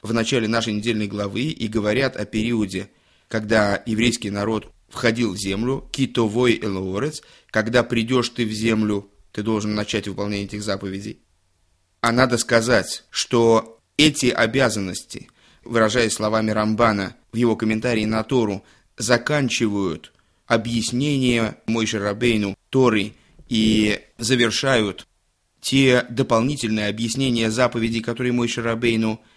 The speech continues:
дал евреям, находясь вместе с ними в степях Моава. Завершают то, чем начал заниматься Мойше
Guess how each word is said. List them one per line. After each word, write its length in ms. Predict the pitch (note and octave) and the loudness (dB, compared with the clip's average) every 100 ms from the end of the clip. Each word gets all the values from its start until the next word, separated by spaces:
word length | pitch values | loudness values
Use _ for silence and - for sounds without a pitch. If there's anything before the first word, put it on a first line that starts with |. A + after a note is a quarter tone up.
| _ | _
дал 280 | - A#2+ A#2+ | -2 4 4
евреям, 480 | A2+ A2 A2+ G#2+ G#2 | 4 0 0 0 -2
находясь 400 | G#2+ G#2+ G#2+ G#2 | -4 -4 -4 -4
вместе 240 | A2 - | -6 -6
с 80 | G#2+ | -4
ними 380 | A2 G#2 G#2 F#2+ - | -2 0 -2 -4 -10
в 120 | G#2 | -10
степях 380 | - A#2 A2 G#2 | -6 -2 -2 0
Моава. 460 | A2 G2 F#2+ G2 _ _ _ _ _ _ _ _ | 0 0 -2 -6 _ _ _ _ _ _ _ _
Завершают 800 | - B2+ C3 A#2 D#3 D3 A#2+ A#2+ | -4 2 4 4 2 2 2 -2
то, 480 | - D3+ C#3+ A#2 - - | -2 2 2 2 -4 -6
чем 300 | - C#3 B2+ | 0 2 4
начал 340 | C3 B2+ A#2+ | 2 2 -2
заниматься 580 | A2 A2+ A2 A#2+ A#2 A2 | -2 0 2 0 -2 -2
Мойше 600 | A2 A#2+ G#2+ - G2 G#2+ | 0 0 0 0 -2 -6